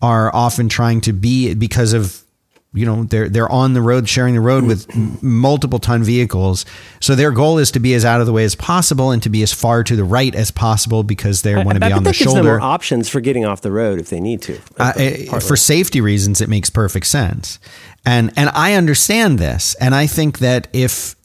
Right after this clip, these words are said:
Speaker 1: if a biker is doing this because they want, are trying to be safe,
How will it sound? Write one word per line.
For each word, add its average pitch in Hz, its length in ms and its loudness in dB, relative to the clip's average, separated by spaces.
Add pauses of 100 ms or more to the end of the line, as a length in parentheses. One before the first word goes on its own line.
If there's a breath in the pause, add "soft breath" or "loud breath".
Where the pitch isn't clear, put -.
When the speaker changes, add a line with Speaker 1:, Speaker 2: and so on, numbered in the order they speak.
Speaker 1:
if 127 200 0
a 117 60 2
biker 165 460 0
is 113 220 0
doing 139 300 2
this 131 280 0
because 113 540 0
they 117 120 2
want, 113 380 0
are 120 80 2
trying 123 320 0
to - 100 -4
be 101 120 0
safe, 120 480 0